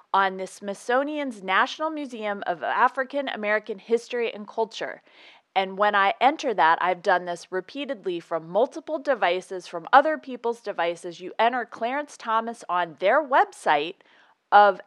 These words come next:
African American history, and it yields no results. Unbelievable. And then I thought, "Well, maybe they just don't like justices of the Supreme Court."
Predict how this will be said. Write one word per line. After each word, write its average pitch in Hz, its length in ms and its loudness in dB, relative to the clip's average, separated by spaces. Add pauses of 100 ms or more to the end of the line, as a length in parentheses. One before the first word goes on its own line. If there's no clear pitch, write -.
African 330 440 6
American 269 440 -2
history, 233 640 -4 (400)
and 220 160 4
it 214 120 -10
yields 196 540 -2
no 202 680 4 (100)
results. 180 800 -2 (360)
Unbelievable. 226 1200 2 (340)
And 226 120 -4
then 247 100 4
I 247 140 4
thought, 240 340 4
"Well, 320 400 8 (400)
maybe 339 300 0
they 277 180 0
just 233 300 -2
don't 214 260 2
like 190 340 0 (200)
justices 180 880 -2
of 165 260 -2
the 170 120 -12
Supreme 175 440 -10
Court." 165 380 -4